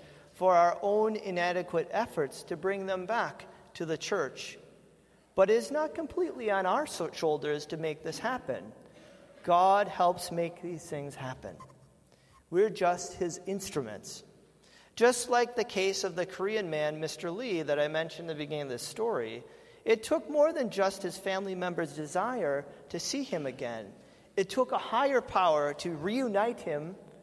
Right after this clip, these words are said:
with his family. It took an extraor-, extraordinary act by the North Korean government in the year two thousand two to let him see his family again after fifty years of separation.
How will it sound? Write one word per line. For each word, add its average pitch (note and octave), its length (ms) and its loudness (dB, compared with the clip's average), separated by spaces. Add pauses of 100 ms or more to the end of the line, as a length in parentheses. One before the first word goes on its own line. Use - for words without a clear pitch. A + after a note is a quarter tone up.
(120)
with D#3+ 160 -2
his D#3+ 180 -6
family. C3+ 460 -6 (800)
It G3 160 0
took A#3+ 180 -2
an G3 100 4
extraor-, A#3+ 680 0
extraordinary A3 840 2 (200)
act F3 560 0
by F3 140 6
the E3+ 100 0
North G3 340 0
Korean E3 320 -4
government D3+ 600 -2 (500)
in E3 160 0
the D#3+ 400 4
year F3 460 -2
two F#3 160 -8
thousand D#3+ 380 0
two G#3+ 280 -6
to E3 160 -4
let A3+ 280 0
him A#3 240 -6
see F#3 600 -6 (280)
his E3 160 -4
family G3 580 -2
again D3 680 -2 (240)
after C#3 300 -6
fifty D#3 400 -10
years C#3 500 -6 (340)
of C3 100 -14
separation. A#2 760 -8